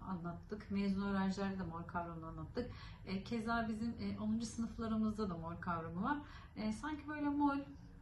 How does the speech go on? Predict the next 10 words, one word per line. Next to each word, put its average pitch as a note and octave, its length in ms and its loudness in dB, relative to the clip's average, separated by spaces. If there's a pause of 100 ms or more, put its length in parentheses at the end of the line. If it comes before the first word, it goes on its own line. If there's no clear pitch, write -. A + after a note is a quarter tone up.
mol C4 240 6
deyince C4 220 6
zaten B3 280 4
öğrenciler C4 360 2
kaçıyor G#3+ 360 0
böyle. F3 180 0
Mol, G3+ 280 4
mol, G3+ 220 6
mol G3+ 260 4
deyince F#3+ 400 2